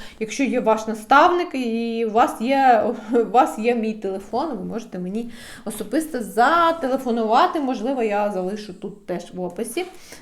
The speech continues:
свій телефон, але, але подумаю.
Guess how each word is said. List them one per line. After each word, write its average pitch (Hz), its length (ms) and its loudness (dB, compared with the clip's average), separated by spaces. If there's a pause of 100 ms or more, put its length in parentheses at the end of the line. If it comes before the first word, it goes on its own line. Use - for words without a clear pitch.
свій 320 220 2
телефон, 311 420 0 (100)
але, 269 260 2 (1600)
але 277 160 4
подумаю. 208 540 -4